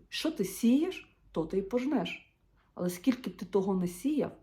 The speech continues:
ти стільки, стільки пожнеш жатви, що будеш в шоці. Якщо сіяв прокльон, будеш мати прокльон в своєму житті. Сіяв благополуччя,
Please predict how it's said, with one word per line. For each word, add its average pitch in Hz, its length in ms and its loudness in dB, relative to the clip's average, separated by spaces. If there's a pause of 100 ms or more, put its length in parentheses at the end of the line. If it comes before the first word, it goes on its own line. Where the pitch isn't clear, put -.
(480)
ти 190 100 -4
стільки, 185 580 -2
стільки - 500 0
пожнеш 277 420 4
жатви, 185 480 -4 (320)
що - 140 -10
будеш 220 240 0
в - 40 -12
шоці. - 520 -6 (300)
Якщо 180 260 -2
сіяв 285 320 4
прокльон, 170 680 -2 (420)
будеш 214 340 2
мати 170 220 -4
прокльон 165 400 -6
в 160 60 -10
своєму 170 460 -8
житті. 185 400 -12 (760)
Сіяв 202 400 4
благополуччя, 214 1000 2